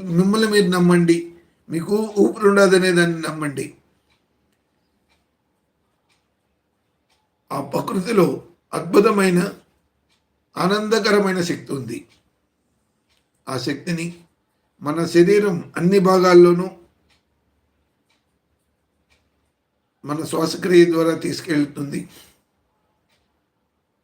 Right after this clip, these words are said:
అంతా కూడా నిదానంగా, నెమ్మదిగా ఒక అద్భుతమైన ఆనంద స్థితికి వెళ్తా ఉంది. ఆనంద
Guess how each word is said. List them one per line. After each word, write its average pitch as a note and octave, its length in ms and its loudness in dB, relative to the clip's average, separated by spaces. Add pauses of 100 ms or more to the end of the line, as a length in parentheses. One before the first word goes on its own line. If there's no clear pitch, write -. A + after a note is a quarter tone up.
(960)
అంతా F3 180 -2 (100)
కూడా C#3+ 180 -2 (200)
నిదానంగా, D#3+ 720 0
నెమ్మదిగా D3 500 -4 (1160)
ఒక B2+ 80 -12 (100)
అద్భుతమైన E3+ 540 0 (100)
ఆనంద D#3+ 260 -6 (120)
స్థితికి - 360 -12
వెళ్తా C3+ 260 -6 (100)
ఉంది. C3 200 -10 (3500)
ఆనంద E3+ 280 0